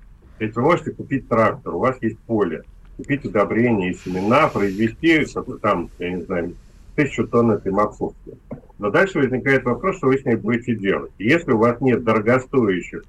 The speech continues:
технологически сложных мощностей по хранению этой морковки, вы вынуждены будете продать свой урожай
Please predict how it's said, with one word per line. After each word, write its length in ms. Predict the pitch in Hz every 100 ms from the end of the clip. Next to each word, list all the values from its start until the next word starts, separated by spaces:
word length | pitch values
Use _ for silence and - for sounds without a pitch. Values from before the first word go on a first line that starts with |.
| -
технологически 720 | - - 110 110 120 - 113 -
сложных 540 | 110 107 98 - 78 - - - -
мощностей 580 | 113 117 113 117 - 117
по 180 | - 120
хранению 600 | - 107 143 233 226 135
этой 180 | 107 104
морковки, 540 | 98 101 117 104 -
вы 160 | 98 196
вынуждены 480 | 190 123 117 110
будете 340 | 101 117 117 -
продать 540 | - 107 104 185 214
свой 380 | - - 107 113
урожай 560 | 107 107 113 113 98